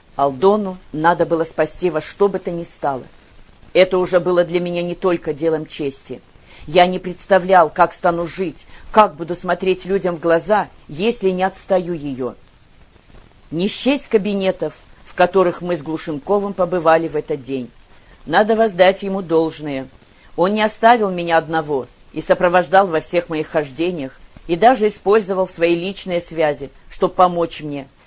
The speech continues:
хотя и не был согласен со мной и моего поступка не одобрял. Нигде я не получил удовлетворительного ответа.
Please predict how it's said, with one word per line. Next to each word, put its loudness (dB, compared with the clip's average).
хотя 2
и 0
не -2
был -2
согласен -4
со -4
мной -6
и -8
моего -2
поступка -4
не -6
одобрял. -4
Нигде -4
я -2
не -2
получил -4
удовлетворительного -4
ответа. -8